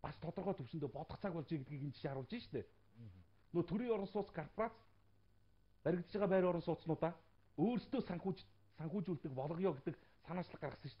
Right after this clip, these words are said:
Speaker 1: дээ, тэр яасан? Тоско удирдлагууд ийм сандыг яриа явсан шүү дээ.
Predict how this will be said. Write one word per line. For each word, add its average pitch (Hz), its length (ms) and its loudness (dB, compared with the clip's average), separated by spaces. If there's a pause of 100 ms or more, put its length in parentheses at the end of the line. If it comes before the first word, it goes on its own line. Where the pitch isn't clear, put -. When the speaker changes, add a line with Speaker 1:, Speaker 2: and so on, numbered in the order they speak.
Speaker 1:
дээ, - 80 -4
тэр 147 160 0
яасан? 101 240 -6 (2250)
Тоско 214 240 0
удирдлагууд 185 400 0
ийм 196 160 2
сандыг 165 240 0
яриа 143 320 4
явсан - 160 -4
шүү - 160 -14
дээ. 98 80 -8